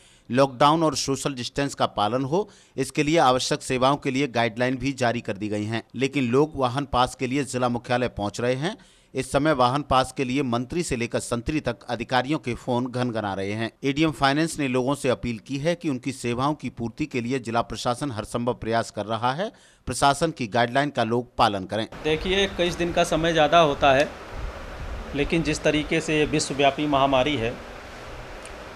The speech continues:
Speaker 2: उसको देखते हुए संपूर्ण देश को नहीं बल्कि संपूर्ण दुनिया को बचाने के लिए अति आवश्यक कदम है।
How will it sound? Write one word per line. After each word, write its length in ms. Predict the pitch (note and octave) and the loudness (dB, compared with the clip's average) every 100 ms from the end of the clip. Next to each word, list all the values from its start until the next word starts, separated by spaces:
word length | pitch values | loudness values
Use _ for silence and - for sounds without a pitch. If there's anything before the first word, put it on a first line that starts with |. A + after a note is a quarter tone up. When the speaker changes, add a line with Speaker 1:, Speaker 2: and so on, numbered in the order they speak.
| - - | -14 -6
Speaker 2:
उसको 260 | D3+ - E3 | -4 -2 0
देखते 360 | C#3+ D3 D3 F3+ | 4 4 4 2
हुए 260 | C#3 B2 B2 - - - | 2 0 -2 -6 -8 -8
संपूर्ण 580 | - D3 C#3 C3+ E3 D#3+ A#2+ - - - C3+ | -4 0 0 0 0 0 -4 -8 -12 -12 0
देश 240 | D3 E3 | 2 2
को 160 | - D#3+ | 0 0
नहीं 340 | C#3+ C#3+ E3 A#2 | 2 0 0 -2
बल्कि 260 | B2 C#3+ C3+ - - - | -2 -4 -6 -10 -12 -6
संपूर्ण 360 | C3 B2+ D#3 D3 | -4 -2 -2 0
दुनिया 280 | C3 C#3+ D#3 | 0 2 2
को 120 | D3+ | 2
बचाने 380 | B2 C3 B2+ D3 | 0 0 0 0
के 140 | D3 C3+ | -2 0
लिए 220 | C3+ C3+ C3 - - - C#3+ | 0 2 0 -4 -12 -8 -6
अति 180 | C#3+ | 0
आवश्यक 400 | C3+ A#2+ - C3+ | 2 2 -2 -4
कदम 180 | A#2+ B2 | -4 -4
है। 140 | A#2 | -4